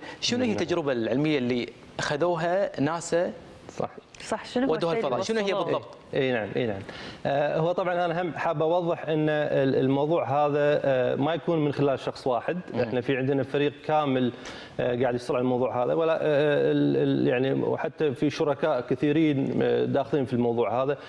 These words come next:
Speaker 2: منهم جامعة الكويت. آه، ولكن الاجابة على سؤالك بالنسبة للتجربة، آه، في، آه، تقريبا شهر، آه، ستة اللي فات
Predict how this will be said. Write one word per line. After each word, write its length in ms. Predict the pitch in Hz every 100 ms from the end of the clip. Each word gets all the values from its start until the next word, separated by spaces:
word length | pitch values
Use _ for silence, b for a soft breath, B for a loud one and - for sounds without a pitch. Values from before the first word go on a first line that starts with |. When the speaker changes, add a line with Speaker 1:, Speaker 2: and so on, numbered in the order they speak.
| B B
Speaker 2:
منهم 200 | 151 139
جامعة 280 | 131 123 117
الكويت. 380 | - - 117 92 - B B B -
آه، 240 | 127 135
ولكن 360 | 147 175 175 170
الاجابة 360 | 160 175 175
على 120 | 156
سؤالك 360 | 147 175 165 160 -
بالنسبة 320 | 156 175 185
للتجربة، 640 | 156 131 180 165 160 147
آه، 640 | 160 - 139 135 131 135 135 - B B B -
في، 440 | 131 196 220 196 165
آه، 20 |
تقريبا 520 | 147 160 190 175 156
شهر، 540 | 135 165 147 143 139 139
آه، 1000 | 139 131 131 127 123 127 131 131 131 - - - - - - - - - - - -
ستة 360 | - 185 185 160
اللي 160 | 135
فات 340 | 131 160 165